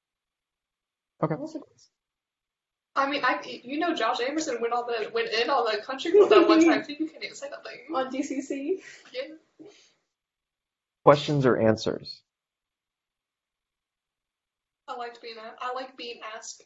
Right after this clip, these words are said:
Speaker 3: questions. I think it's fun. I think it's, it, it, it prompts,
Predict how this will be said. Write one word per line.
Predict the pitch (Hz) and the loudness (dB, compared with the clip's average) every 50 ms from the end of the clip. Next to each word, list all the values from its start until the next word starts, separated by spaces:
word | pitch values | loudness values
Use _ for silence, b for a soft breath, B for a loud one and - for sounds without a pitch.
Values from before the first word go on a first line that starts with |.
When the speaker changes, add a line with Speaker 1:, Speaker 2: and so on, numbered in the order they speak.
| _ _ _ _ _ _ _ _ | _ _ _ _ _ _ _ _
Speaker 3:
questions. | - - - 220 220 - - 240 233 226 226 - - - - _ _ _ _ _ _ _ _ _ _ _ | -14 -8 -8 -8 -8 -8 -14 -16 -16 -16 -14 -14 -16 -16 -16 _ _ _ _ _ _ _ _ _ _ _
I | - | -20
think | 247 240 254 | -20 -20 -18
it's | 247 - - | -18 -20 -20
fun. | - 240 240 247 247 | -20 -20 -20 -20 -20
I | 240 _ _ _ _ _ _ _ _ _ _ _ _ _ _ _ _ _ _ _ _ _ _ _ _ _ _ _ _ _ _ _ _ _ _ _ _ - | -20 _ _ _ _ _ _ _ _ _ _ _ _ _ _ _ _ _ _ _ _ _ _ _ _ _ _ _ _ _ _ _ _ _ _ _ _ -14
think | 247 240 | -10 -10
it's, | 233 226 - - | -8 -10 -10 -14
it, | 262 240 - - - | -16 -18 -16 -12 -10
it, | 233 214 - - - | -10 -10 -10 -10 -14
it | 226 220 - | -14 -14 -12
prompts, | - 240 240 226 226 226 - - - - - - | -8 -6 -6 -6 -6 -8 -8 -8 -8 -10 -12 -16